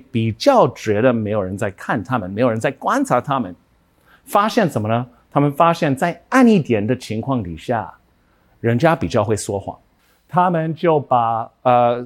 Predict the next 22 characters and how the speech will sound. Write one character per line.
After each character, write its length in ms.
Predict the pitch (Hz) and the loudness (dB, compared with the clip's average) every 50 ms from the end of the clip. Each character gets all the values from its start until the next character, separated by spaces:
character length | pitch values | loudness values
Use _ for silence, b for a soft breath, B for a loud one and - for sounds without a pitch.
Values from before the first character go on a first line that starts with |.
| - | -10
学 320 | - - - - 147 139 156 | -12 -8 0 2 4 4 4
生 320 | 156 - - 160 160 160 | 4 2 2 0 0 0
集 200 | 143 - 135 156 | -2 -2 0 2
合 100 | 151 147 | 2 2
起 160 | 143 - - | 2 0 2
来 160 | 120 117 131 127 | 2 2 2 2
分 240 | - - 151 160 | 0 -4 -4 -4
成 260 | 151 - 139 135 139 131 | -4 -2 -2 0 0 0
两 300 | 131 113 113 120 135 131 | 0 0 -2 -2 -6 -6
组， 320 | - - 123 107 92 - _ _ _ _ _ _ _ _ _ _ _ _ _ | -6 -4 -4 -4 -4 -6 _ _ _ _ _ _ _ _ _ _ _ _ _
给 160 | - 151 151 | 2 2 2
两 300 | 147 143 147 147 175 208 | 4 2 2 2 2 0
组 180 | 175 151 135 127 | 0 -2 -2 -2
学 180 | - 151 143 | 0 -2 -2
生 220 | 139 - 170 170 165 | 0 0 0 -2 -2
同 320 | - - - 151 156 175 | -6 -8 -6 -4 -2 0
样 240 | 190 185 170 156 151 | 2 0 0 0 0
的 100 | 143 135 | -2 -2
数 280 | 135 - - 277 233 | -2 -4 -4 -4 -4
学 200 | 170 - - 151 160 | -2 0 0 -2 -2
考 280 | 156 - - 110 107 | -2 -4 -8 -8 -8
卷。 380 | 104 - - 185 165 127 95 - | -8 -4 -2 -2 -2 -2 -4 -10